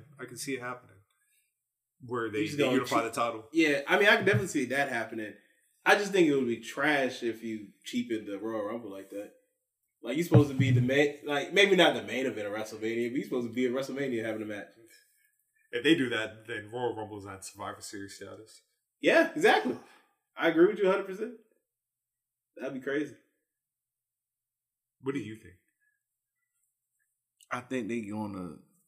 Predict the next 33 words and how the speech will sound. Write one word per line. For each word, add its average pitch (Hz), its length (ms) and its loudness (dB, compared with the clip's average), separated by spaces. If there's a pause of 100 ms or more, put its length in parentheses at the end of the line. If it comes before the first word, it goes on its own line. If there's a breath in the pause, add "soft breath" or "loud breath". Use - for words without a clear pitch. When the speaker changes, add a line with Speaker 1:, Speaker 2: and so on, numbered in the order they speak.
(120)
Speaker 3:
I, 135 120 -6 (100)
I 190 220 6
think 156 300 0
they, 131 200 2 (240)
they 127 140 0
conditioning 117 720 -4
us 113 320 -8 (320)
to, 98 280 -4 (1800 soft breath)
to 113 200 -4
be 110 180 -6
ready 107 260 -2
for 104 280 -10
an - 100 -14
end 107 140 -8
of 98 120 -12
a 95 60 -18
brand 95 400 -12
split. 98 300 -12 (1400)
And, 95 200 -12
um, 90 300 -14 (720 soft breath)
I 120 60 -10
don't 180 120 -4
think 196 140 -8
they're 190 100 -6
gonna 175 180 -6
cheapen 180 340 -8
this 160 200 -8
with 147 160 -12
the 127 80 -6
Royal 127 320 -4
Rumble. 143 420 -8
I 135 100 -4
think, 147 280 -10